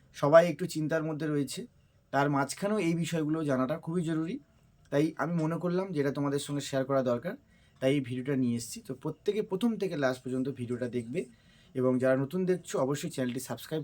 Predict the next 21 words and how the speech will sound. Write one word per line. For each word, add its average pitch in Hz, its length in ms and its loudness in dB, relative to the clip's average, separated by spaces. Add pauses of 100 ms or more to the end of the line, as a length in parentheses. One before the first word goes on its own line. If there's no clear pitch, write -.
করবে। 170 180 -2
এই 185 200 0
চ্যানেল 165 340 -2
থেকে 175 140 -4
তোমরা 156 220 -6
সমস্ত 139 340 -6
রকম 151 240 -4
এডুকেশনাল 151 560 -2 (440)
নোটস 156 320 2
পাবে, 151 260 -2 (500)
free 180 240 4
of 170 60 2 (120)
cost 165 320 -2
ক্লাস 139 260 2
পাবে 156 220 -2
হালশূন্য 135 400 -2
বন্ধু 139 260 0
ব্যাচে, 127 320 0 (380)
এবং 131 140 0 (140)
এখান 143 220 -2
থেকে 143 160 -4